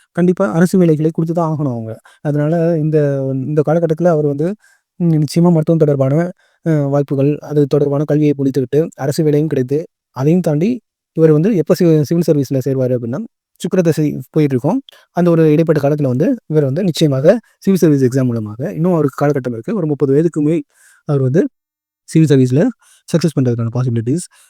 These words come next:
அவர் நினைச்ச மாதிரியே மத்திய அரசு பணி, மாவட்ட ஆட்சித்தலைவர் அந்த அளவுக்கு அவர் வந்து உயர்வார் என்பதில் எந்த விதமான ஐயப்பாடும் இல்லை.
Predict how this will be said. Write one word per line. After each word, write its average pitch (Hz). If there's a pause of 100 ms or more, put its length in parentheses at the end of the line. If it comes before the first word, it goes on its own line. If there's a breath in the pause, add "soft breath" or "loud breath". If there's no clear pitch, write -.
(120 soft breath)
அவர் 151
நினைச்ச 156
மாதிரியே 156
மத்திய 147
அரசு 135
பணி, 127 (1000 soft breath)
மாவட்ட 151
ஆட்சித்தலைவர் 123 (360 soft breath)
அந்த 131
அளவுக்கு 165
அவர் 131
வந்து 127
உயர்வார் 127
என்பதில் 113
எந்த 127
விதமான 117
ஐயப்பாடும் 127
இல்லை. 107